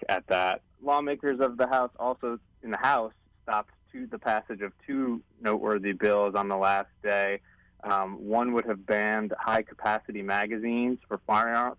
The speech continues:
firearms. That's magazines that could carry more than ten rounds.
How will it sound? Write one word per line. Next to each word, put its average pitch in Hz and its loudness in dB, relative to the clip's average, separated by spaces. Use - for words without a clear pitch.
firearms. 120 0
That's 98 -10
magazines 98 0
that 95 0
could 95 -6
carry 98 2
more 95 0
than 95 -2
ten 104 -2
rounds. 98 0